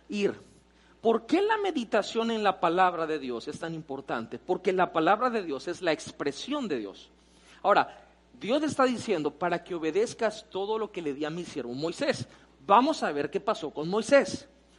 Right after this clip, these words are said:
En Éxodo treinta y cuatro cuatro dice la Escritura: "Entonces Moisés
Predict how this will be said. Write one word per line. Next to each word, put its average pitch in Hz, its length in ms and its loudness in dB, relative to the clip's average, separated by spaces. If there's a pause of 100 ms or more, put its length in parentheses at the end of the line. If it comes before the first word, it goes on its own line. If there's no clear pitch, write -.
(160)
En 202 220 0
Éxodo 285 420 -2
treinta 208 320 -2
y 165 60 -4
cuatro 208 400 -2
cuatro 113 360 -6
dice 175 300 -2
la 160 60 0
Escritura: 185 480 -6 (920)
"Entonces 208 920 -2 (460)
Moisés 214 800 2